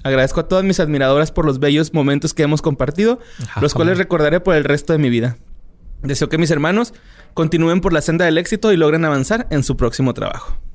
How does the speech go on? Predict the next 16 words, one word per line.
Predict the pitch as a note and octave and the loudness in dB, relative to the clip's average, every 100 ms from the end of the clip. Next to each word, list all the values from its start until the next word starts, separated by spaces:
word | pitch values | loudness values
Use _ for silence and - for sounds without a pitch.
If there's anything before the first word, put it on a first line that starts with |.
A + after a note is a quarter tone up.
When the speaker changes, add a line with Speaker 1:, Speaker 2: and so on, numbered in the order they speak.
| - - - - - - _ _ _ _ _ _ _ _ _ _ _ _ - _ | -18 -20 -20 -20 -20 -20 _ _ _ _ _ _ _ _ _ _ _ _ -20 _
Speaker 1:
Eh, | D#3 E3+ E3 E3 - | 2 4 6 4 0
curiosamente, | - F3+ G#3+ A3 A#3 A3+ C4+ D4 - - - - | 0 2 4 2 2 2 0 -2 -6 -20 -20 -4
al | D#3 D#3+ | 0 2
año | E3+ G#3 | 4 2
siguiente, | F#3 F#3 G3 A#3+ | 2 0 0 0
el | A3 | 2
tres | F#3 F#3 | 2 2
de | |
julio | G3+ A3 A3+ B3 C#4 - - - | 2 2 4 2 0 -8 -14 -4
del | C#3+ | 0
dos | C#3+ | 0
mil | E3 | 2
diecisiete, | F#3+ G3 G#3 | 2 2 2
nació | F3+ D3 | 0 0
su | D3 D#3 | 0 0
primer | D3+ D3+ | 2 0